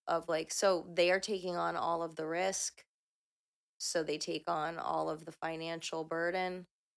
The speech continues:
So you come and you teach your yoga class and you get paid. And if you can't put, you know, if you, if, if you, I've done that before. I learned my lesson. I had, like, really made some bad financial decisions like that because it was, like,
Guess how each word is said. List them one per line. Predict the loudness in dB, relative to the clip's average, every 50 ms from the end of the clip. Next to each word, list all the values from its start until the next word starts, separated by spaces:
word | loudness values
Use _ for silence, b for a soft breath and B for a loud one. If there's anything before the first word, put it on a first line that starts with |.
| _ _ _
So | -4 -2 0
you | 0 0 -2 -4 -4 -4
come | -2 -2 0 0 0
and | -2 -4 -4
you | -6
teach | -6 -6 -6 -6 -6 -6
your | -4
yoga | -4 -2 -2 -2 -2 -2
class | -2 -2 -2 -2 -2 -4 -8
and | -8 -8
you | -8
get | -6 -8 -8 -10 -10
paid. | -10 -10 -8 -10 -12 -14 -18 _ _ _ _ _ -8
And | -6 -4 -4
if | -6 -6 -6
you | -8 -8
can't | -6 -6 -4 -4 -4 -6 -4 _
put, | 0 2 2 0 -2 -6 _ _ _ _ _ _ 2
you | 4 6
know, | 6 6 6
if | 4 2 0
you, | -2 -2 0 0
if, | 0 -2 -2 -2 -8 _ _ _ _ _ _ _ _ _ _
if | 4 4 4 4 2
you, | -2 0 2 4 4 4 4 4 0 -4 -8 _ _ _ _ _ -10 -10 -10 _ _ _ _ _ 10
I've | 12 12 12 10 10
done | 10 10 10 10 8
that | 6 6 4 4 0
before. | -2 -6 -4 0 2 4 6
I | 6 6
learned | 4 4 2 0 0
my | 0 0 0
lesson. | 2 2 0 0 0 -2 -2 0
I | 0 0
had, | 0 0 0 0 2 2
like, | 0 -2 -2 -6 _ -16
really | -12 -8 -4 -4 -2 -2 -2 -2 -4 -6 -6 -6
made | -6 -6 -6 -6 -6
some | -8 -6 -2
bad | -2 -2 -2 -2 -4 -6
financial | -6 -6 -6 -6 -8 -6 -6 -6 -4
decisions | -4 -4 -4 -4 -4 -4 -4 -4 -4 -4 -4
like | -6 -4 -2
that | -2 -2 -2 -4
because | -8 -8 -4 -4 -4 -2 -4
it | -4 -4
was, | -4 -2 -2 0
like, | 0 0 -2 -4